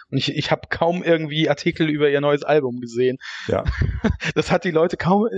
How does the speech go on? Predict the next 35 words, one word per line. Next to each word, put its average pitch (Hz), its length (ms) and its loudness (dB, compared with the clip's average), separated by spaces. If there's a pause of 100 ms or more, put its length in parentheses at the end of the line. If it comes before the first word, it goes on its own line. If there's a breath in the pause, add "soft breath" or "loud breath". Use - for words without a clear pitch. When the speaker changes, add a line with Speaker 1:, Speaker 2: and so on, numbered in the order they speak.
Speaker 1:
äh, 170 60 4
also 165 360 2
sagen 170 220 0
wir 170 80 4
mal 160 80 0
so, 160 200 2
die, 123 160 -8
die 131 160 -16 (180)
Boulevardpresse 156 800 2
oder 139 380 6
allgemein, 156 640 2 (260 loud breath)
was 143 120 0
man, 156 120 2
worüber 151 360 2
berichtet 143 440 0
wurde 151 180 2
im 135 100 -4
Fernsehen, 151 420 2
das 135 160 0
war 127 80 2 (100)
eher 160 420 4
einfach 143 220 0
ihre 139 240 -2
Schwangerschaft 131 600 0
und 139 100 0
nicht, 147 220 -2 (240 loud breath)
sie 151 160 0
hat 160 80 2
ein 156 140 2
neues 170 300 4
Album 135 320 2
nach 123 100 0
Speaker 2:
Mhm. 117 100 4
Speaker 1:
vier 127 140 4
Jahren. 117 320 0